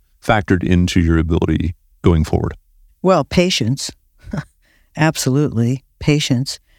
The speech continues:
Speaker 2: And a recognition that people bring with them in their lives things that make them different. And you can't relate to everybody the same way. You have to relate to people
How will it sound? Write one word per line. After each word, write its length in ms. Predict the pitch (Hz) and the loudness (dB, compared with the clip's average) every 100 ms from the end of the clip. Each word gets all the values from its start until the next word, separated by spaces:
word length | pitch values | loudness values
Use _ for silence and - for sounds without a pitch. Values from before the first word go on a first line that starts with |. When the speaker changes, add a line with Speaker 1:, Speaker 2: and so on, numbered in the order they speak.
| _ _ - | _ _ -2
Speaker 2:
And 120 | 165 | 0
a 60 | 160 | 2
recognition 800 | 180 196 160 151 160 180 151 147 | 0 0 0 0 0 2 2 2
that 220 | 135 - | 0 -2
people 320 | - 151 143 | -2 0 0
bring 420 | 131 147 151 139 | 0 0 2 0
with 260 | 135 160 - | 0 -2 -2
them 420 | 143 131 123 127 - _ _ - | 0 2 2 -2 -6 _ _ 0
in 160 | 156 | 2
their 180 | 143 127 | 2 0
lives 600 | 135 156 135 120 135 - | 0 0 2 0 -2 -4
things 500 | - 165 156 156 - | -2 0 2 0 -2
that 440 | - 131 127 123 - _ _ - | -2 0 0 -6 -12 _ _ -2
make 220 | 156 151 | 0 2
them 180 | 143 127 | 0 0
different. 600 | 127 165 170 117 92 - - _ | 0 0 0 -2 -2 -10 -18 _
And 220 | 147 139 143 | 0 2 2
you 140 | 135 - | -2 -6
can't 340 | - 175 175 | -2 0 0
relate 420 | 151 147 156 - - | 0 0 0 -2 -4
to 120 | - | -4
everybody 500 | 143 156 160 139 135 | -2 0 0 0 -2
the 120 | 127 123 | -2 -2
same 340 | - 127 123 | 0 0 0
way. 400 | 135 143 127 127 _ _ | 0 -2 -6 -12 _ _
You 120 | - 147 | -2 0
have 220 | 143 - | 0 0
to 100 | 135 | 0
relate 400 | 135 139 151 - | 2 2 0 -2
to 60 | 131 | -2
people 580 | 151 135 - 123 120 | 0 0 0 0 0